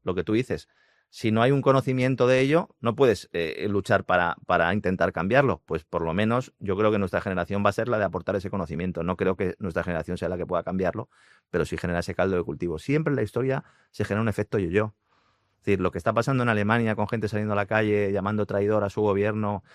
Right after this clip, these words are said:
el, lo que está pasando con todas las políticas woke, con padres que se están empezando a dar cuenta de, de que, de que sus hijos les están lavando el cerebro. Eh, cada vez gente más joven que se empieza ta-, empieza a ser consciente también de que,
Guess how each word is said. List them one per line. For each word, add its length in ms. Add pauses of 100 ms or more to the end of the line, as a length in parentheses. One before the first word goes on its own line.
(160)
el, 160
lo 120
que 60
está 140
pasando 280
con 140
todas 180
las 120
políticas 480
woke, 480 (280)
con 220
padres 480
que 100
se 120
están 180
empezando 380
a 80
dar 80
cuenta 380
de, 180
de 120
que, 120
de 320
que 100
sus 180
hijos 220
les 100
están 220
lavando 320
el 80
cerebro. 500 (400)
Eh, 200 (320)
cada 180
vez 140
gente 340
más 240
joven 460
que 80
se 100
empieza 340
ta-, 200
empieza 260
a 60
ser 160
consciente 420
también 380
de 100
que, 240